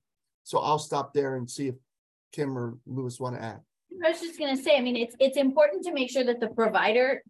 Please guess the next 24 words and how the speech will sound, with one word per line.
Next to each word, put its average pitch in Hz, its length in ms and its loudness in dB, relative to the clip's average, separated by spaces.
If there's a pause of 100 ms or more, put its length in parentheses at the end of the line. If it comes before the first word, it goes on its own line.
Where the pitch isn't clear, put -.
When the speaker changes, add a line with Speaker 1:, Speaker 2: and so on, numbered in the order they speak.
Speaker 2:
can 233 160 0
continue, 247 720 0
but 233 200 4 (140)
at - 140 -2
the 247 140 -2
end 339 180 -2
of 226 80 -10
the 196 60 -6
day, 214 480 -2
this 269 200 0
is 349 140 -6
about 220 400 0
being 240 200 -2
able 220 220 -4
to - 60 -16
provide 196 460 0 (100)
care 220 200 2
to 165 80 -4 (120)
patients. 180 540 -4
And 202 200 -2
so 214 180 0
what 247 320 2
you're 240 140 0
doing 190 520 -2